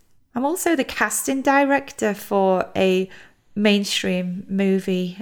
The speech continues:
and mainstream production, Full Moon Features, um, headed up by Charles Band. And the director, Lindsay, has got me helping him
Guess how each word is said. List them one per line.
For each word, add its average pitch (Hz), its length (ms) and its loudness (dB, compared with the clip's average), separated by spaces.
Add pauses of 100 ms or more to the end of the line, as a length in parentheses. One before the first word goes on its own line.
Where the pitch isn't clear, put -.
and 190 120 -2
mainstream 190 420 -2
production, - 520 -6 (260)
Full 254 580 2
Moon 202 340 2
Features, 208 880 -2
um, 190 220 -2
headed 202 320 -2
up 175 140 -2
by 180 160 -2
Charles 175 460 -4
Band. 170 540 -6 (560)
And 185 360 2
the 196 220 -2
director, 190 800 0 (180)
Lindsay, 254 500 4
has 196 140 4
got - 440 0
me 196 560 4
helping 208 360 -2
him 180 400 -2